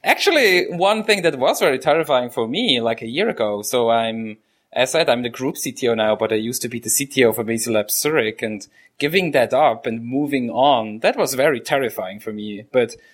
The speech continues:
with my coach, um, yeah, and just maybe, um, making baby steps and by piece by piece. So, but I, I actually c-, accomplished that now. So I think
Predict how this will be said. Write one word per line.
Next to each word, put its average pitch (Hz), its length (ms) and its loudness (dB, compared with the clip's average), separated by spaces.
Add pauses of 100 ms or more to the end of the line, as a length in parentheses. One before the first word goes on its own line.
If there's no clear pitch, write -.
(180)
with 151 180 2
my 143 120 2
coach, 143 600 0 (260)
um, 123 480 0
yeah, 156 200 2
and 143 120 -2
just - 280 -10 (120)
maybe, 143 1000 -4 (120)
um, 143 640 0
making 156 500 -2
baby 131 240 -4
steps - 680 -2
and 117 320 -6 (580)
by 127 240 2
piece 147 180 -4
by 165 140 0
piece. 151 400 -4
So, 135 340 2
but 185 160 -2
I, 202 160 -2
I 180 160 0
actually 190 360 0
c-, - 160 -12
accomplished - 500 0
that 113 160 -2
now. 110 220 -2
So 165 160 2
I 202 140 4
think 185 440 0